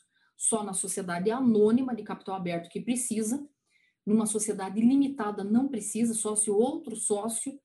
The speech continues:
disser que quer um laudo pra dizer que aquele bem vale quanto pesa, do contrário não precisa. O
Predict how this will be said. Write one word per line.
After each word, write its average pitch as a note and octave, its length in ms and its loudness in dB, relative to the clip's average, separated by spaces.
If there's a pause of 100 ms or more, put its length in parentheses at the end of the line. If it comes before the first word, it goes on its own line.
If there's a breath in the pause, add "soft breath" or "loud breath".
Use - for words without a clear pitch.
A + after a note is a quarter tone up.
(200)
disser G3 480 -4
que - 220 -20
quer G#3+ 280 0
um F#3+ 140 -4
laudo F#3 400 -6
pra F3+ 160 -8
dizer F3 200 -10
que F3 40 -10
aquele F3 420 -8
bem F#3+ 280 2
vale F3 340 -4
quanto F3 340 -6
pesa, F#3+ 400 -8 (120)
do F3 100 -8
contrário E3+ 460 -8
não F#3 120 -2
precisa. A3+ 460 -6
O C4+ 60 -10